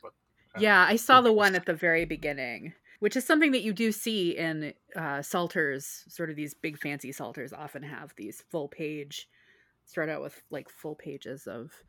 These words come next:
Speaker 1: Mm-hmm.
Speaker 2: miniatures. But they also have a lot of decoration sort of in the text and around the text. Uh, there's, like, feathery things that are gold and blue, and then
Speaker 1: Mm-hmm.
Speaker 2: other things that are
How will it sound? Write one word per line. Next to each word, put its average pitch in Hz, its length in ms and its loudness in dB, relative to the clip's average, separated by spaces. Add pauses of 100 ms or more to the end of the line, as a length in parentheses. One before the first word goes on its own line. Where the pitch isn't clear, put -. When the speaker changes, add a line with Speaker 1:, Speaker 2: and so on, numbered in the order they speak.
Speaker 1:
Mm-hmm. 113 180 -10 (300)
Speaker 2:
miniatures. 165 680 -6
But 196 120 -4
they 220 120 2
also 220 380 2
have 156 540 -4 (360)
a 175 100 -8
lot 190 240 -2
of 175 320 -2 (160)
decoration 165 960 -4
sort 156 280 -6
of 139 320 -4
in 165 520 -4
the 151 100 -8
text - 720 -8 (600)
and 160 140 -8
around 170 400 0
the 165 80 -2
text. - 320 -10
Uh, 135 160 -8
there's, 143 220 -10
like, 120 160 -8
feathery 156 1000 -2
things 147 560 -8
that 143 140 -8
are 139 140 -8
gold 147 460 -8
and 143 200 -10
blue, 147 480 -8
and 143 120 -12
then 120 140 -6
Speaker 1:
Mm-hmm. - 80 -8
Speaker 2:
other 156 240 -6
things 151 480 -10
that 147 120 -12
are 151 300 -14